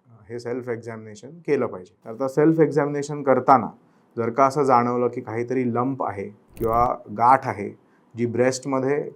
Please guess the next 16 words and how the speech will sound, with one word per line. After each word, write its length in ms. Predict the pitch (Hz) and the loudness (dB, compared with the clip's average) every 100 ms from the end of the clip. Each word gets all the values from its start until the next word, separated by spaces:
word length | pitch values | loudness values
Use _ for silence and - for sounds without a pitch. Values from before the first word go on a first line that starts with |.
| - | -4
किंवा 180 | 127 123 | 2 2
ॲक्झिला 480 | 117 107 123 127 | 2 0 2 2
किंवा 200 | 127 139 | 2 0
आर्मपिट 460 | 113 120 127 147 135 | 0 -2 0 0 4
ज्याला 200 | 127 120 | 6 6
आपण 180 | 113 110 | 4 -2
म्हणतो, 260 | 101 92 | -6 -12
काखेत, 420 | - 113 107 - 92 | -4 -2 -2 -4 -6
अशी 500 | - - _ _ - | -10 -14 _ _ -8
कुठलीही 420 | 120 120 131 143 156 | -4 -4 0 0 4
गाठ 240 | 135 131 | 6 6
जाणवली, 400 | 120 113 107 110 - _ _ _ - | 4 0 -4 -10 -12 _ _ _ -6
तर 40 | |
पहिली 380 | 120 113 117 147 | -4 -2 0 2
गोष्ट 300 | 147 139 143 | 6 4 4
म्हणजे, 520 | 127 123 117 120 131 | -2 -2 -2 -2 -2